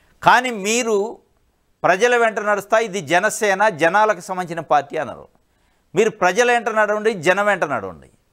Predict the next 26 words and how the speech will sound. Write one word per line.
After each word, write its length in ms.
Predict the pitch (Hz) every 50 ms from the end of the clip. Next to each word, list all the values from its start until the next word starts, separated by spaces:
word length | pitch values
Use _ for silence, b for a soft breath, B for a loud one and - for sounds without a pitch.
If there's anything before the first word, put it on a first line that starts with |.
| _ _ _ _ _ _ - 110
జనం 380 | 110 110 175 196 226 247 247
సమస్యల 540 | 202 - 196 208 220 226 220 - 233 233 220
పైన 300 | 220 220 220 208 214 - - _ _ _ _ _ _ _ _ _ _ _ -
అడగండి, 420 | 151 165 175 170 147 110 90 - _ -
జనం 360 | 143 - 156 185 220 233 220
సమస్యలను 480 | - - 196 202 214 - - 226 208 190
పరిష్కరించండి. 720 | - - 165 170 - - 165 139 120 - 90 78 65 - _ b b b b b b -
అది 200 | 107 151 180 220
ఇవాళ 220 | 240 233 226 220 214
ప్రజలు 380 | - - 175 185 196 220 214
కోరుకుంది 500 | 202 202 - 175 190 190 190 190 185 170
మేము 240 | 151 139 120 107 92
మీ 140 | 107 127 135
నుంచి. 320 | 123 110 90 - - - - _ _ _ _ _ _ _ _ _ _ _ _ _ _ _ -
కానీ 160 | 160 175 185
మీరేమంటున్నారు, 720 | 165 160 170 185 180 185 175 170 180 175 175 185 185 180 b b b b b 139
"నేను 140 | 156 160
చంద్రబాబు 580 | 147 - 160 139 147 165 160 160 160 156 151 156
వెంట 200 | 151 151 143 147
నడుస్తా, 520 | 151 151 147 147 143 - - 147 147 - - _ - 135
ఆయన 180 | 143 143 143
ఈ 140 | 143 135 135
దేశానికి, 560 | 117 131 151 151 - 165 156 147 147 127 143
ఈ 20 | 139
రాష్ట్రానికి 480 | 135 143 143 - - 147 139 135 143
అవసరం." 360 | 143 143 139 143 135 143 -